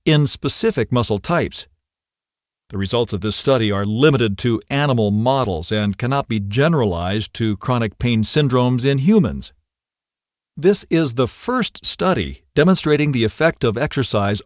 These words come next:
on deep tissue mechanical hyperalgesia in a rodent model of pain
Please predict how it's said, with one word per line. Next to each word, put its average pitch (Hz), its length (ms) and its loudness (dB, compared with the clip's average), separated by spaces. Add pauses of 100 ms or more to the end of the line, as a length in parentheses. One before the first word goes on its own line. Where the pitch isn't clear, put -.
on 104 180 -2
deep 143 300 -2
tissue 147 400 0
mechanical 127 540 -2
hyperalgesia 107 1000 -2
in 120 160 0
a 117 60 2
rodent 143 600 2
model 120 480 0
of 90 140 -4
pain 110 480 -2